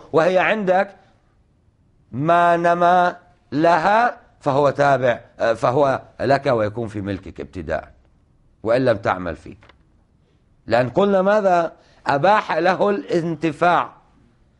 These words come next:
من جملة الانتفاع الاستنماء، وهذا يتوقف على عمل منه مبذول يستنمي به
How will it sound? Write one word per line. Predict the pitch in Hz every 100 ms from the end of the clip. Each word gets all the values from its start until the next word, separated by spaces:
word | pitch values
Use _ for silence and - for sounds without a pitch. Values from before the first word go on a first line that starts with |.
| -
من | 135
جملة | 139 202 214
الانتفاع | 196 196 190 175 208 - -
الاستنماء، | 170 - - - 185 175 190 180 - -
وهذا | 117 139 185
يتوقف | 180 170 202 202 160
على | 156
عمل | 143 202 214 160
منه | 175 220 175
مبذول | 139 113 180 226 127 - _ _ _ -
يستنمي | 131 - 202 226 196 156
به | 180